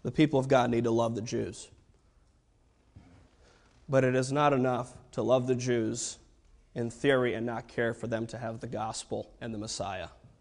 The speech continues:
Romans nine, Paul's heart's desire was that Israel would be saved.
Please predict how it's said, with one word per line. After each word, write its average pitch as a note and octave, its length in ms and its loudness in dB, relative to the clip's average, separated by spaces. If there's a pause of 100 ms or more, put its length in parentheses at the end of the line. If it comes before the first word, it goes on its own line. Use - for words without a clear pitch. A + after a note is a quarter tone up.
(1500)
Romans F3+ 520 8
nine, E3 420 8
Paul's E3+ 680 8 (380)
heart's - 680 12
desire F3 640 12
was D3 220 10
that D#3 180 12
Israel D3 400 10
would C#3 120 8
be B2+ 120 4
saved. A#2+ 600 2